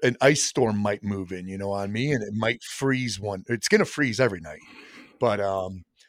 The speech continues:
uh, but I might get, uh, uh, uh, you know, inclement weather could pu-, move in at any freaking second, and I might get hammered with inclement weather.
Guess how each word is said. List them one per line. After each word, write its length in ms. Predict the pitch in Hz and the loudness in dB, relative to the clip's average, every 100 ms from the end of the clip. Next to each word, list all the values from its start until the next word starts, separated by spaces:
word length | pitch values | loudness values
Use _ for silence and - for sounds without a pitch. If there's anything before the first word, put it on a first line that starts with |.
| _ _ _ - | _ _ _ -4
uh, 300 | 123 117 113 110 _ 120 - - | 0 2 2 -2 _ -18 -14 6
but 220 | 143 127 | 6 8
I 120 | 127 123 | 4 4
might 280 | 131 135 | 6 4
get, 200 | 135 127 _ - 104 117 139 | 4 0 _ -6 -6 -6 0
uh, 280 | 113 110 104 - | 2 2 -2 -2
uh, 260 | 110 107 101 _ _ - | 0 0 -2 _ _ -4
uh, 220 | 107 101 92 98 _ _ _ _ _ | -2 -2 -4 -20 _ _ _ _ _
you 80 | 117 | -2
know, 180 | 107 104 - | -2 -4 -2
inclement 420 | 139 143 135 120 | 0 2 0 4
weather 300 | 131 135 113 | 6 6 2
could 240 | - 104 - | -2 -10 -8
pu-, 160 | - - _ - | -8 -8 _ -10
move 400 | 151 143 143 127 | -4 2 2 4
in 140 | 139 | 2
at 120 | 123 _ | 0 _
any 320 | 139 147 143 | 0 0 0
freaking 500 | 131 - 135 127 127 | -2 -2 -2 0 -2
second, 580 | - - 123 107 - - - - - - | -2 0 0 -2 -8 -10 -12 -20 -20 -6
and 160 | 113 | -2
I 80 | 110 | 0
might 200 | 107 113 | 0 -2
get 140 | 113 - | -2 -8
hammered 540 | - 127 127 117 92 | -2 0 2 0 -6
with 140 | 98 - | -14 -6
inclement 420 | 120 - 110 104 | -6 -4 -6 -4
weather. 360 | 117 151 117 | 6 6 6